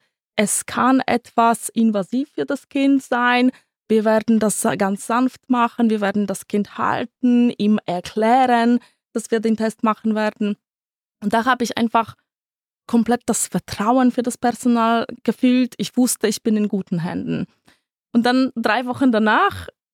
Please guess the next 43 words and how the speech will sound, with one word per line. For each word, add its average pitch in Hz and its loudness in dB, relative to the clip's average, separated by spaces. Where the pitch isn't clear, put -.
genau 233 2
der 254 2
gleiche 233 0
Fall, 247 0
genau 214 2
die 220 -2
gleiche 202 -2
Krankheit 196 -6
mit 214 -4
meinem 185 -2
zweiten 196 -2
Sohn 233 2
im 208 -2
Spital 202 -6
in 190 -4
Polen. 294 4
Und 233 2
dann 247 2
war 233 2
die 240 -2
Krankenschwester, 214 -2
die 214 -8
kam 208 0
einfach 247 2
und 202 -2
hat - -6
gesagt, 220 -4
„Ja, 247 2
jetzt - -4
mache 202 2
ich 185 -4
Corona-Test“, 214 0
und 170 -2
hat 214 -2
ihn 196 2
einfach 185 0
in 185 0
die 180 0
Nase 170 2
mit 180 -2
einem 165 -2
Stab - -4
gestochen. - -6